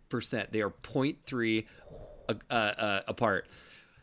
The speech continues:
Average points scored, Nebraska, thirty point two. Texas, thirty point six. Average points against, Nebraska, twenty-six point two. Texas, twenty-six point seven. Wins,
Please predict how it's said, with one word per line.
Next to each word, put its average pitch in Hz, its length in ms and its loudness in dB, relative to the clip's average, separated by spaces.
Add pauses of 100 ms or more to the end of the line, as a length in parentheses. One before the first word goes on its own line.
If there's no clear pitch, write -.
(120)
Average 196 420 8
points 175 320 6
scored, 123 400 4
Nebraska, 131 560 6
thirty 180 560 0
point 135 380 0
two. 131 320 2
Texas, - 540 0
thirty 101 400 -2
point 143 320 -2
six. - 560 2 (240)
Average 131 340 6
points 175 260 4
against, 165 460 4 (260)
Nebraska, 180 420 6
twenty-six 233 720 4
point 170 280 4
two. 190 260 4
Texas, - 480 6 (360)
twenty-six 226 680 6
point 156 260 6
seven. 160 400 8
Wins, 165 760 12